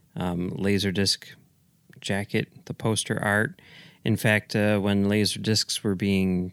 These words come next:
discounted and, and, uh, you know, on clearance at various stores, I actually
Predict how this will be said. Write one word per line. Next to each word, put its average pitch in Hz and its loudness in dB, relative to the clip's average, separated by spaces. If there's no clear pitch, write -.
discounted 104 0
and, - -2
and, - -4
uh, 92 -2
you 107 -2
know, 98 -4
on 95 -6
clearance 131 2
at 107 -2
various 110 2
stores, 117 0
I 107 2
actually 101 2